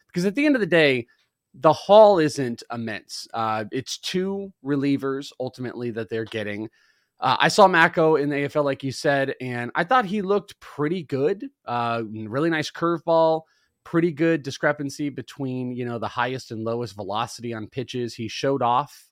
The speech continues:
I believe, four different pitches, got some swing and misses. That's what he did in the minors. But there's questions about him being a starter and his size and stuff like that.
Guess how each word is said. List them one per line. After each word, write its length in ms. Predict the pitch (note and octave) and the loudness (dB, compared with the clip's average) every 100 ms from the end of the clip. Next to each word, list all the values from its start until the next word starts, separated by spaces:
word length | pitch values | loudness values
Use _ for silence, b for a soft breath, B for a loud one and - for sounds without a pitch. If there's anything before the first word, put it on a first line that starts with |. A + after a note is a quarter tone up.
| - | -12
I 60 | B2 | -10
believe, 360 | A2 A2+ E3+ | -8 -8 -8
four 300 | - - D3+ | -10 -4 -2
different 380 | D3 D3 D#3+ C#3+ | -2 -4 -6 -6
pitches, 400 | C#3+ C3+ D3+ C#3+ | -6 -6 -6 -8
got 280 | - B2+ - | -2 -2 -2
some 140 | C#3 | -8
swing 320 | C3 - C#3 C3+ | -8 -6 -4 -4
and 80 | |
misses. 320 | B2+ B2 C3 A#2+ | -4 -6 -6 -6
That's 180 | A2+ | -6
what 80 | C3 | -6
he 60 | A#2 | -6
did 160 | B2 | -6
in 60 | A#2 | -6
the 60 | G#2+ | -6
minors. 480 | G#2 G#2+ A#2+ B2+ _ _ _ _ _ - | -4 -4 -4 -6 _ _ _ _ _ 0
But 260 | D#3+ D#3 | 4 4
there's 140 | D#3 C#3+ | 2 0
questions 420 | E3+ D#3 D#3 B2+ | 2 2 0 -4
about 220 | B2+ A#2+ | -2 -2
him 140 | A#2+ A2 | -2 -4
being 220 | A2+ A2 | -4 -4
a 40 | |
starter 580 | - - A2+ A2 A2 G#2+ | -6 -2 0 0 -2 -4
and 100 | G#2 | -6
his 160 | A2+ - | -10 -8
size 360 | G#2 G#2 G#2 | -6 -6 -8
and 120 | G2+ | -12
stuff 240 | F#2+ G2+ - | -8 -10 -6
like 200 | G2 - | -8 -6
that. 240 | G2 G2+ | -8 -8